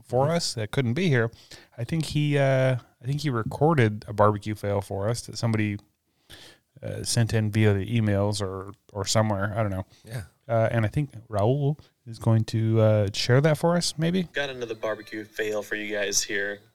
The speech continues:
Speaker 3: So he says, "Just found your podcast. Want to say you're doing a great job. Uh, anyway, saw you're looking for some barbecue fails and wanted to add mine from this weekend."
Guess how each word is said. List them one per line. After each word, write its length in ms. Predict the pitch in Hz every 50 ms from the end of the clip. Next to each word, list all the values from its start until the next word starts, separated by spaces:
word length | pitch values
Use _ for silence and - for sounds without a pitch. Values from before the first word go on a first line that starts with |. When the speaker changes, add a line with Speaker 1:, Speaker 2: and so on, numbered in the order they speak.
| _ _
Speaker 3:
So 380 | - - - 113 107 104 104
he 100 | 107 113 113
says, 680 | - - - 123 117 110 113 107 104 - - - - _ _ _ _ -
"Just 240 | - 127 127 - -
found 160 | 139 127 123 117
your 80 | 113
podcast. 800 | - - - 107 104 107 - - - 101 98 98 98 - - -
Want 140 | 110 110 113
to 60 | 107
say 200 | - - - 104
you're 140 | 104 104 101
doing 180 | - 101 95 101
a 40 |
great 300 | 104 - - 107 113 110 -
job. 340 | - 101 95 90 90 90 - - _ - _ _ _ _ _ _ _ _ _ _ _ _ _ _ -
Uh, 220 | 107 104 101 101 110
anyway, 320 | 120 127 127 120 120 120
saw 220 | 117 - - 131 131
you're 140 | 127 120 113
looking 160 | 120 113 113
for 160 | - 107 101 -
some 200 | - - - 104
barbecue 320 | 107 104 107 98 - -
fails 580 | - - - 120 120 120 123 123 127 127 123 -
and 160 | - 101 98
wanted 280 | 98 101 104 104 107 101
to 120 | - - -
add 260 | 98 101 104 104 104
mine 240 | 101 98 98 98 101
from 160 | - - -
this 220 | - - - - -
weekend." 460 | - - - - 50 50 - -